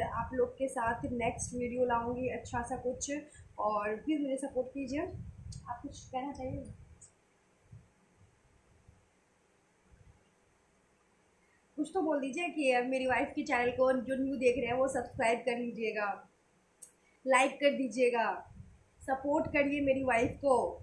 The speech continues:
जैसे आप हमको support कर रहे हैं तो कहिए कि आप भी तो सपोर्ट करिए।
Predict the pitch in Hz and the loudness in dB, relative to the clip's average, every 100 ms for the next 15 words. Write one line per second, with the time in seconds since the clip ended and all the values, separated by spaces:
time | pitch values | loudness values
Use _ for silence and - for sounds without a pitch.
0 | - 233 262 247 247 262 254 277 269 247 | -8 -4 2 2 2 0 -4 -6 -2 -2
1 | 240 240 240 214 196 196 311 - _ - | -2 -2 0 0 -2 -2 -4 -8 _ -14
2 | 226 240 247 226 214 214 320 302 - 247 | -4 -2 0 0 0 -4 -6 -6 -2 -4
3 | 247 226 254 269 190 | -2 -4 0 0 0